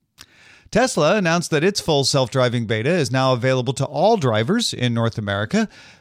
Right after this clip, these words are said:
To unlock the feature, a driver must use the autopilot feature for at least a hundred miles and maintain a Tesla safety score minimum. And you also have to pay for it. You can either have bought it for fifteen thousand dollars when you bought the car, or pay ninety-nine to a hundred ninety-nine dollars a month subscription fee.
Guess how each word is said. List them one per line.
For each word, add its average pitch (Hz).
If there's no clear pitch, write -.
To 135
unlock 156
the 151
feature, 165
a 143
driver 143
must 143
use 143
the 135
autopilot 143
feature 208
for 120
at 117
least 120
a 123
hundred 113
miles 117
and 131
maintain 113
a 107
Tesla -
safety 143
score 131
minimum. 143
And 285
you 214
also 185
have 151
to 123
pay 202
for 92
it. 95
You 123
can 123
either 165
have 120
bought 147
it 135
for 139
fifteen 143
thousand 123
dollars 123
when 120
you 113
bought 117
the 110
car, 143
or 117
pay 139
ninety-nine 135
to 113
a 107
hundred 135
ninety-nine 120
dollars 107
a 107
month 120
subscription 135
fee. 85